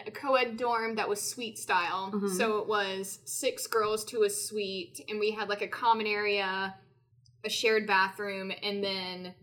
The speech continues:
Speaker 1: three little bedrooms with
Speaker 2: Okay.
Speaker 1: two girls each. And then my roommate that year, perfectly nice. We
Speaker 2: Mm-hmm.
Speaker 1: weren't, like, best friends, but we got along. We would
Speaker 2: Mm-hmm.
Speaker 1: get dinner together, like, once a month or something, and never really had any issues with her, but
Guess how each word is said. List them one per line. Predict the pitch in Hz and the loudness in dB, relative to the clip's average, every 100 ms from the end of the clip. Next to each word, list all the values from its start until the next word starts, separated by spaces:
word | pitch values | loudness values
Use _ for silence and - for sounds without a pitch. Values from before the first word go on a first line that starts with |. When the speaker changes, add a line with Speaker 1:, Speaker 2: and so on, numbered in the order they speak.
| - - - - | -20 -18 -18 -10
Speaker 1:
three | 226 214 214 208 | -4 -2 0 -2
little | 202 190 | -2 -4
bedrooms | 190 - - 180 110 - 127 - - - | -6 -8 -8 -8 -14 -16 -14 -12 -10 -4
with | 349 | -2
Speaker 2:
Okay. | 151 175 | 0 -2
Speaker 1:
two | 196 | -2
girls | 175 151 202 | -4 -6 -8
each. | 202 131 - - - - | -8 -8 -10 -12 -16 -10
And | 240 233 | -6 -2
then | 233 220 214 220 | -2 -2 -2 0
my | |
roommate | 233 269 285 214 | 0 2 0 0
that | 240 247 | 0 0
year, | 277 285 - - | 0 -2 -6 -8
perfectly | - 226 269 262 | 0 0 0 -4
nice. | 226 190 196 247 254 | 2 2 2 0 -2
We | 226 | 0
Speaker 2:
Mm-hmm. | 208 | 2
Speaker 1:
weren't, | 214 180 | 2 0
like, | 190 185 | -4 0
best | 196 196 - | -2 -2 -4
friends, | 190 208 | -4 -4
but | 214 190 | -4 -4
we | 214 | -2
got | 202 180 | 2 2
along. | 196 185 185 196 | 4 2 2 0
We | 196 | 0
would | 196 | 2
Speaker 2:
Mm-hmm. | 202 | 4
Speaker 1:
get | 233 - - | 2 -2 -6
dinner | 185 185 | -6 -6
together, | 185 202 190 190 | -6 -4 -4 -4
like, | 185 175 | -6 -4
once | 190 - | -6 -6
a | 190 | -6
month | 185 - | -6 -6
or | 190 | -8
something, | 190 185 - 190 185 | -6 -10 -8 -8 -6
and | 180 180 190 - - _ _ - | -8 -8 -12 -16 -20 _ _ -4
never | 214 320 | 2 6
really | 381 370 370 | 6 6 4
had | 311 339 | 4 2
any | 349 262 | 0 0
issues | 302 339 311 | 0 2 0
with | 220 214 | 2 2
her, | 214 220 220 | 4 4 4
but | 208 190 180 | 0 2 0